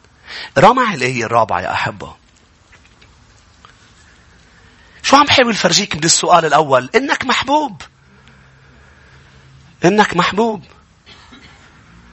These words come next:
أفكار من العدو عم بتقلك مش محبوب. العدو كذاب. بتقلي: "الأفكار مش من العدو، مني أسيس." أنت كذاب.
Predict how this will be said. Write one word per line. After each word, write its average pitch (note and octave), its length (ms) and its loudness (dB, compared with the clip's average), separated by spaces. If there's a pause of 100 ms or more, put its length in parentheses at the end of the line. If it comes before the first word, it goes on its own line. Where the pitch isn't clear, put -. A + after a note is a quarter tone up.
(1040)
أفكار G3 400 4
من G#3+ 80 -2
العدو G3 540 0 (220)
عم D3 80 0
بتقلك F3+ 440 0
مش E3+ 140 -2
محبوب. D#3+ 340 -2
العدو D#3+ 300 2
كذاب. E3+ 480 -2
بتقلي: E3 240 -2
"الأفكار F3 380 0
مش F#3 160 -2
من F#3+ 60 -4
العدو، E3 320 0
مني E3+ 340 -2
أسيس." E3+ 340 -4
أنت F3 240 -2
كذاب. G#3 500 -2